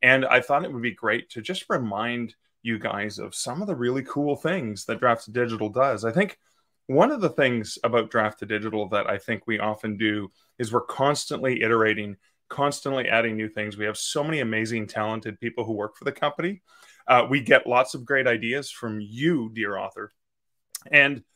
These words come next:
we incorporate them and we launch them and we release them and we get excited about them. And then we move on to building the next great things. But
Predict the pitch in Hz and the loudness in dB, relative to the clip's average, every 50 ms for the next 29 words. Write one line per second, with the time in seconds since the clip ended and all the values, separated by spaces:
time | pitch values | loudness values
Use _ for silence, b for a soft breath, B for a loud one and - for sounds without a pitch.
0 | _ _ - 151 156 156 127 - - 180 233 240 - 165 135 127 120 - 131 123 | _ _ 0 2 2 2 2 0 0 2 2 2 4 2 2 2 2 0 -4 -4
1 | 117 - _ _ _ - 156 160 160 156 156 170 185 190 185 - - 196 185 180 | -4 -8 _ _ _ -4 0 2 2 4 6 4 4 4 2 0 -2 -2 -2 -2
2 | 165 - 151 143 143 131 113 117 123 131 160 175 175 - - 175 165 165 160 - | -2 -2 -2 -2 -2 -2 -2 -4 -2 -2 -2 -2 -2 -2 -4 -2 -2 -2 -2 -4
3 | 127 120 120 117 107 117 107 104 - - - - 180 185 170 175 175 170 165 165 | -6 -6 -6 -4 -4 -4 -4 -4 -6 -10 -4 -2 0 0 0 0 -2 -2 0 0
4 | 165 165 160 170 165 156 156 - b b b b b - 147 151 151 147 139 135 | 0 0 0 -2 -4 -6 -6 -10 b b b b b -6 -4 -2 0 0 0 -2
5 | 135 139 131 139 135 135 131 127 127 110 127 120 117 123 113 110 104 107 107 104 | -2 -2 -2 0 0 0 -2 -4 -6 -6 -6 -6 -6 -6 -8 -8 -8 -10 -10 -12
6 | - - - 107 101 101 - - 101 95 92 92 - - 123 123 | -14 -14 -12 -12 -12 -12 -12 -12 -12 -12 -12 -14 -14 -10 -10 -10